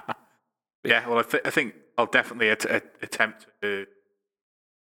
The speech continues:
be able to do that, 'cause, like I say, I'd like to do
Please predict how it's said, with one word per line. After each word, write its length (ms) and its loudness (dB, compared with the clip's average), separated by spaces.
be 60 -4
able 160 -8
to 40 -20
do 60 -20
that, 180 -2
'cause, 320 -6
like 140 -2
I 20 -12
say, 140 -4
I'd 120 2
like 220 0
to 60 -20
do 60 -20